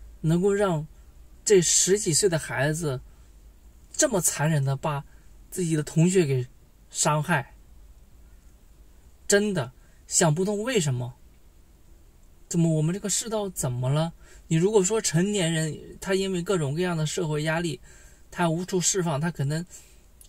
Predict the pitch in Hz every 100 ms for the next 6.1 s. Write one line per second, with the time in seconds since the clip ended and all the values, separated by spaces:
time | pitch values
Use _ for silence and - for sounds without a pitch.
0 | - - - - - - 202 202 214 156
1 | - - - - - - - - - -
2 | - - - - - - - 160 160 185
3 | 147 - - 160 147 180 180 180 180 190
4 | - 226 196 170 139 151 156 170 139 120
5 | 120 131 127 139 135 131 175 151 170 160
6 | 151